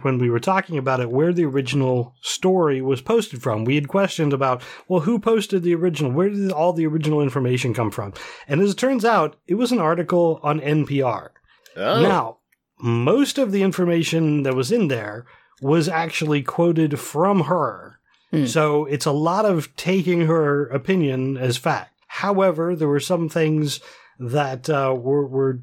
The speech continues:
Speaker 1: just stated fairly well. So I do think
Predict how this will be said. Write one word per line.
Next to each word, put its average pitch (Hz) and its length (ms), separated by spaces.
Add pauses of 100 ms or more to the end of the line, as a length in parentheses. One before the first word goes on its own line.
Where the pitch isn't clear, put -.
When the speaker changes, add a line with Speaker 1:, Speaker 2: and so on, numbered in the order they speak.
Speaker 1:
just - 420 (160)
stated 135 560 (380)
fairly 147 360
well. 127 300
So 160 440 (420)
I 175 180
do 190 840
think - 520